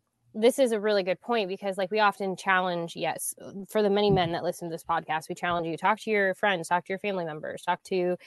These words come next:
the men in your life that are going to hear you, respect you by hearing your voice. But the one thing that, like, I especially hear, and, like, this is something that, like,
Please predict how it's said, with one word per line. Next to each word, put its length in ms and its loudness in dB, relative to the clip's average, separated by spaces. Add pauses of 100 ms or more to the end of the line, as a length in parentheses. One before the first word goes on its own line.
(160)
the 80 6
men 220 10
in 120 10
your 120 4
life 280 -4
that 100 2
are 80 0
going 260 2
to 400 0
hear 320 2
you, 220 2
respect 480 -4
you 300 -4
by 120 -4
hearing 420 -4
your 100 -8
voice. 320 -8 (680)
But 400 10 (320)
the 80 2
one 200 4
thing 180 6
that, 140 2
like, 160 0
I 80 0
especially 640 -4
hear, 560 2
and, 160 -4
like, 200 -4 (120)
this 180 -4
is 120 -6
something 420 -2
that, 180 -2
like, 200 -2